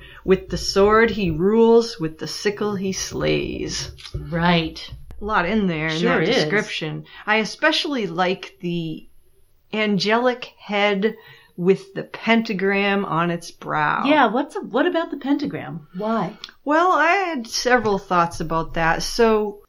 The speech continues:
Speaker 1: let's think about the pentagram ritual.
Speaker 2: Mm-hmm.
Speaker 1: It can be used for both invoking and banishing.
Speaker 2: Yeah.
Speaker 1: Just like he creates and destroys.
Speaker 2: Mm-hmm.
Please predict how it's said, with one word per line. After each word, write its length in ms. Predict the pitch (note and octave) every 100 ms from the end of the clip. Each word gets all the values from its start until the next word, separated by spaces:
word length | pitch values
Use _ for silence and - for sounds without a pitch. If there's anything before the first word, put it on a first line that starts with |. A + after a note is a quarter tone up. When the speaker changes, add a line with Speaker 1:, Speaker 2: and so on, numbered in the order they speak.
| _
Speaker 1:
let's 300 | C#4 D4+ D4+
think 240 | - D4+ C4+
about 400 | G#3+ A#3 F#3+ G3+
the 80 |
pentagram 800 | G3 A#3 A#3+ A#3 F3+ F#3+ F3+ E3+
ritual. 680 | G#3 F4 - E3+ C#3+ D3 -
Speaker 2:
Mm-hmm. 300 | B3+ A#3+ C4+ C#4+
Speaker 1:
It 100 | G3
can 200 | G3+ F#3+
be 80 | F#3
used 360 | G3 G3+ G3+
for 120 | G3
both 340 | F3 F#3 F#3 -
invoking 840 | F3+ E3 D3 A3 A#3+ C4 B3+ C4
and 240 | F#3+ G3+ F#3
banishing. 680 | F#3 E3+ D3+ - C#3+ D3 F3
Speaker 2:
Yeah. 400 | G#4 F#4 D3 C#3
Speaker 1:
Just 200 | G#3 -
like 200 | G#3+ G3+
he 140 | A3
creates 680 | - - F3 G3+ A#3 A3+ -
and 240 | - G3+ F#3+
destroys. 840 | F#3 - D#3+ D#3 C#3+ C#3 C3 D3
Speaker 2:
Mm-hmm. 420 | G#3+ A3 A3 C4